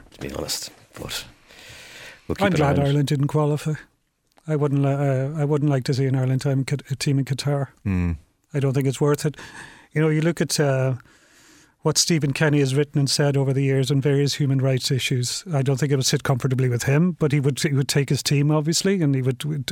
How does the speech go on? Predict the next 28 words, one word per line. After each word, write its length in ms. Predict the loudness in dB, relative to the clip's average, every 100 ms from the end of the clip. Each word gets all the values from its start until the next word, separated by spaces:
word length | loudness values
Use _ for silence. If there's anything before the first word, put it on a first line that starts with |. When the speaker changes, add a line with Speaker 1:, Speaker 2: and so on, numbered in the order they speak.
| -2
Speaker 2:
want 160 | 0 0
the 100 | 0
team 200 | 0 0
to 60 |
do 100 | 0
the 80 | 0
best. 400 | 0 0 0 -2
Speaker 3:
And 120 | 0 0
he's 80 |
going 260 | 2 2 4
out 160 | 2 2
there 140 | -2
to 100 | 0
watch 240 | -2 0
matches. 160 | 0 4
Speaker 2:
Yeah, 160 | 4 4
but 180 | 2
I 100 | 2
think 280 | 2 2 2
you 140 | 2 4
are 160 | 4
legitimising 720 | 2 0 0 0 0 2 2
the 80 | 0
regime, 580 | 0 0 0 0 0 0
uh, 300 | 0 0 -2 -8 -8
or, 300 | -6 -6 -4
you 160 | -2 2
know, 260 | 2 0